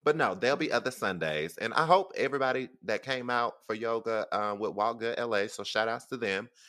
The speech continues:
Speaker 2: Woo
Speaker 1: Um,
Speaker 2: woo.
Speaker 1: we do yoga every Sunday. Dawn introduced me to this, so that's even more crazy because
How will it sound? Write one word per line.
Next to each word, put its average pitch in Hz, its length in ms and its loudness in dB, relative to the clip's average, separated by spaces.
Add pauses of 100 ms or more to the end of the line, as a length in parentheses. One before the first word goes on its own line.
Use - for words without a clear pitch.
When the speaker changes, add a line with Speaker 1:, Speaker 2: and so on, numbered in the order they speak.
(140)
Speaker 2:
Woo - 100 -8
Speaker 1:
Um, 107 280 0
Speaker 2:
woo. - 60 -10
Speaker 1:
we 127 80 0
do 123 120 -2
yoga 107 480 2
every 104 240 -2
Sunday. 92 600 0
Dawn 104 360 2
introduced 123 460 -6
me 95 80 -8
to 98 100 -10
this, 90 220 -4
so 90 240 0
that's - 240 2
even 92 200 -8
more 98 160 0
crazy 85 300 -4
because 87 400 -4